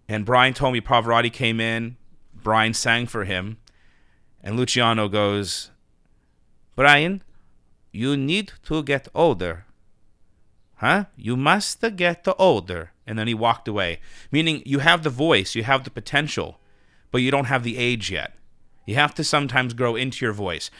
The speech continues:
So I was twenty-seven years old. I was growing into my voice. I had Neil guiding me through that and, and getting that going. And I, Neil, it, there's just no way to thank you enough.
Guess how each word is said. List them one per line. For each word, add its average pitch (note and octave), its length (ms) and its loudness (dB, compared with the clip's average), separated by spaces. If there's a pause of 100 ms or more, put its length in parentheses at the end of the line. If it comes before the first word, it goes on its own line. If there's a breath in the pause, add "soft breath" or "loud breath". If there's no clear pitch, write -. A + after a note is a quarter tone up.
(140 loud breath)
So C#3 140 2
I - 20 8
was C3 100 4
twenty-seven F3+ 560 -2
years D3+ 220 -2
old. C3+ 240 4
I A#2 40 4
was G2 140 -4
growing C3 380 0
into D#3+ 200 -8
my C3+ 120 0
voice. B2+ 320 -2
I A2+ 80 2
had G2+ 240 0
Neil B2+ 260 -2
guiding A#2 400 0
me G#2 80 -6
through G2 280 -6
that F2 280 0 (260 loud breath)
and, G2+ 220 -2
and F#2+ 220 -6
getting A2 300 0
that G2 280 0
going. F#2+ 460 -2
And E2 100 -6
I, E2+ 140 -2
Neil, A2 460 -2
it, G#2 280 -8
there's A#2 220 0
just A#2 260 -2
no C3 300 0
way C3+ 220 0
to A#2 100 -4
thank B2 340 -6
you A2+ 120 -4
enough. A2+ 500 -2